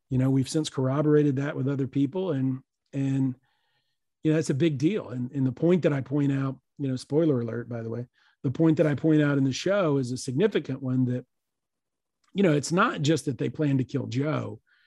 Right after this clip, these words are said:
It's the fact, I kinda do this on the show, that they use the exact same strategy. You know, Alan Glover's strategy to kill Carol, as he testified, was to chop her head off as she rode her bike down the path.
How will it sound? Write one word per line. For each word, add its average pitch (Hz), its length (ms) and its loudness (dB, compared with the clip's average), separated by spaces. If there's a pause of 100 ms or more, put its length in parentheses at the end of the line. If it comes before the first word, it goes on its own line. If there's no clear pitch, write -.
(340)
It's 143 180 0
the 143 100 -2
fact, 151 400 -2
I 135 120 0
kinda 143 300 0
do 131 180 0
this 147 240 0
on 131 120 0
the 123 60 0
show, 190 320 0
that 131 160 -2
they 139 120 -4
use 147 420 0
the 147 160 2
exact 151 600 -4
same 139 300 -2
strategy. 117 1000 -4 (760)
You 131 60 -2
know, 131 60 0
Alan 156 340 4
Glover's 147 460 4
strategy 151 560 0
to 123 80 -2
kill 143 240 -2
Carol, 143 480 0
as 117 100 -4
he 123 100 -6
testified, 131 600 -4
was 123 160 -2
to 127 100 -8
chop 143 280 -2
her 135 100 -4
head 139 160 -2
off 123 260 -2
as 127 60 -6
she - 160 -2
rode 131 380 2 (240)
her 139 100 -2
bike 123 300 -2
down 127 200 0
the 117 80 0
path. 123 380 -2